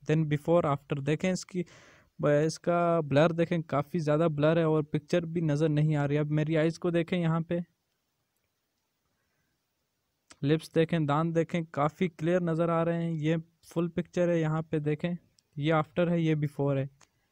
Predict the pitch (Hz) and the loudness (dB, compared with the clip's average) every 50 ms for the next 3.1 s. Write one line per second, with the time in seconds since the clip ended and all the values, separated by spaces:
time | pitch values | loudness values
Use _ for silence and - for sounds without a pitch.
0 | _ _ _ _ _ _ - 156 160 160 - 160 160 165 160 175 160 143 147 151 | _ _ _ _ _ _ -4 -2 -2 -2 -2 -2 -2 -2 -2 -2 -2 -2 0 0
1 | 160 160 - 170 165 170 170 165 - 180 180 175 170 147 143 147 151 160 160 160 | 0 0 -2 -2 -2 -2 -4 -4 -4 -4 -4 -2 -2 -2 0 -2 -2 -2 -2 -2
2 | 165 165 156 143 143 151 160 151 - 170 165 170 170 160 156 151 156 156 - 156 | -2 -2 0 0 0 -2 -2 -2 -2 -2 0 0 0 0 0 0 0 -2 -2 -6
3 | 156 | -6